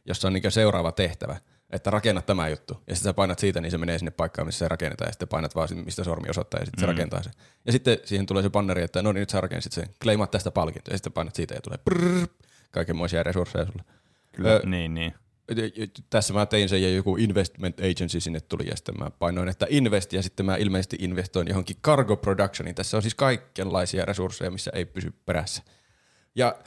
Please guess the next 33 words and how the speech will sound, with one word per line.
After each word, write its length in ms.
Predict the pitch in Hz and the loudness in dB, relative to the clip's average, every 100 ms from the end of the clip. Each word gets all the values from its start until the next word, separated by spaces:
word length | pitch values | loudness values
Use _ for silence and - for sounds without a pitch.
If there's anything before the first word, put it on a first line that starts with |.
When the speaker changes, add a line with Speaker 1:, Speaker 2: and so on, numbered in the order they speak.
| - - - | -20 -20 2
Speaker 2:
Aivan. 440 | 107 90 90 87 | 4 4 2 2
Speaker 1:
tässä 220 | 82 143 123 | 2 2 4
vaiheessa 240 | 104 101 | 4 4
mä 120 | 101 | 2
tajusin 320 | 110 104 101 - | 4 4 2 0
ainakin 260 | 117 113 | 0 0
yhden 300 | 165 214 156 | 2 2 4
asian, 280 | 85 98 101 | 2 4 4
mihin 180 | 101 101 | 2 2
tässä 180 | 95 98 | 0 0
pelissä 280 | 101 90 90 | 0 0 0
pyritään. 440 | 98 90 85 85 - _ | 0 0 -2 -6 -12 _
Sillä 200 | - 101 - | -2 -2 2
yläreunassa 640 | 196 131 98 92 85 - | 4 6 6 2 0 -2
on 60 | 90 | -2
semmoinen 460 | 92 95 95 95 87 - - | 0 2 2 0 -4 -6 -6
se, 120 | 110 104 | -4 -8
te-, 140 | - _ _ _ - | -14 _ _ _ 0
aseen 440 | 165 147 113 98 | 2 6 6 4
kuva 300 | 120 110 98 | 4 6 8
ja 100 | 98 | 6
numero, 460 | 120 127 98 90 90 - _ _ - | 6 6 4 2 -2 -4 _ _ -2
ja 120 | 120 | 2
sitä 240 | 117 139 123 | 4 4 2
kuvataan 680 | 117 110 107 107 107 104 - | 2 2 2 4 4 2 -2
sanalla 540 | 104 117 113 110 - _ | 0 4 4 2 0 _
power. 500 | 165 147 107 87 - - - _ _ _ _ _ | 6 8 8 4 -2 -10 -20 _ _ _ _ _
Kun 80 | - | 2
mä 140 | 113 113 | 2 6
tein 320 | 151 139 123 | 6 6 6
Speaker 2:
Mm. 80 | 104 | 4
Speaker 1:
lisää 300 | 101 131 107 | 6 8 6
tämmöisiä 400 | 98 92 92 | 2 0 2